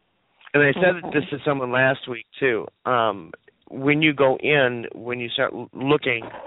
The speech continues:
Speaker 1: you don't go into it as if they need, that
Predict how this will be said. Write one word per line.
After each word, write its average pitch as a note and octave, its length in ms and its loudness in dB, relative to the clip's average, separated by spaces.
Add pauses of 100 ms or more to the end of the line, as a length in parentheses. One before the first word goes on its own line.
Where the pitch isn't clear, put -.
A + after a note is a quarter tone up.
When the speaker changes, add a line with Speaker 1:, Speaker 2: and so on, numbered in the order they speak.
(1200)
Speaker 1:
you C#3+ 100 -8 (100)
don't D#3 220 -2
go E3 200 4
into D3+ 320 2
it C3 80 2
as C3 140 2
if C3 160 -2
they C3 140 2
need, B2+ 300 -2 (340)
that B2 200 6